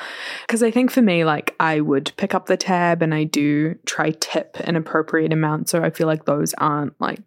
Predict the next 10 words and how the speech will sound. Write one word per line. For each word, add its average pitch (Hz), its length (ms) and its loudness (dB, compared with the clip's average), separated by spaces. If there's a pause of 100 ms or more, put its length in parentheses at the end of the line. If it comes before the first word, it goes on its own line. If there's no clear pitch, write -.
telltale 170 960 -2
signs. 175 560 0
And 170 220 -2
I'm 170 320 2
not, 151 440 0 (880)
like, 170 220 -2
wealthy 156 540 0
by 156 160 -2
any 139 320 -2
extremes. 156 640 -2